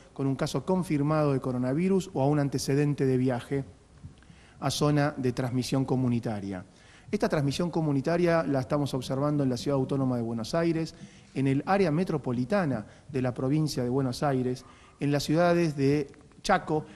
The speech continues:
en Resistencia, Barranquera, Puerto Vilelas y Fontana, en la capital neuquina, Plotier y Centenario de la misma provincia, en General Roca, Chipoleti y Bariloche de Río Negro,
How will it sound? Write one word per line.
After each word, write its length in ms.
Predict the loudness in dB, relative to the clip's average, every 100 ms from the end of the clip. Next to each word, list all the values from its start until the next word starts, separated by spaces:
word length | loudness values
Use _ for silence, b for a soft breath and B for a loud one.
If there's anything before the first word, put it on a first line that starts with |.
| B -8 0
en 260 | 0 0 -6 -20 -14 -4
Resistencia, 800 | -2 -2 -2 0 0 0 -2
Barranquera, 800 | -2 0 0 0 -2 0 0 0
Puerto 440 | -4 -4 -2 0 0
Vilelas 520 | 2 2 2 -2 -6
y 100 | -8
Fontana, 680 | -4 -2 0 0 0 -2 -6 B B B B
en 120 | -2
la 80 | 0
capital 440 | 0 0 0 2
neuquina, 640 | 2 0 2 2 2 0 -2 -6
Plotier 600 | -4 -2 0 2 2 -2
y 80 | -8
Centenario 600 | -2 -2 0 0 2 2
de 60 | 0
la 80 | 0
misma 320 | -2 -2 -4
provincia, 640 | -2 0 0 -2 -4 -6 B B B B
en 120 | -6 -2
General 340 | 0 2 2
Roca, 500 | 2 0 0 -4 -4
Chipoleti 680 | -6 -2 2 2 2 -2 -4
y 100 | -2
Bariloche 640 | 0 2 2 0 -2 -6 -6
de 200 | -4 -2
Río 220 | 0 0
Negro, 420 | 0 0 -2 -4